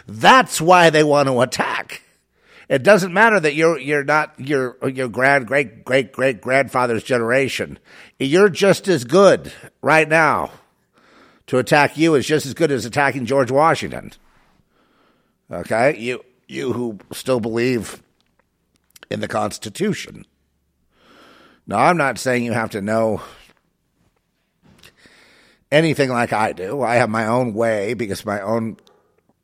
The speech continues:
revelations and things from God occurred to me, and so I acknowledge them publicly.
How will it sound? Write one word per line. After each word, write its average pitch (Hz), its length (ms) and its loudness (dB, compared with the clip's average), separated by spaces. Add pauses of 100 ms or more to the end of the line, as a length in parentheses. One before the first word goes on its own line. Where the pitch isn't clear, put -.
(340)
revelations 113 840 0
and 92 180 -12
things 113 480 -6
from 101 280 -6
God 107 280 -4
occurred 104 420 -4
to 92 140 6
me, 90 420 0 (720)
and 120 140 -6
so 117 160 0
I 107 300 -2
acknowledge 110 540 -2
them 85 140 -14
publicly. 80 640 -6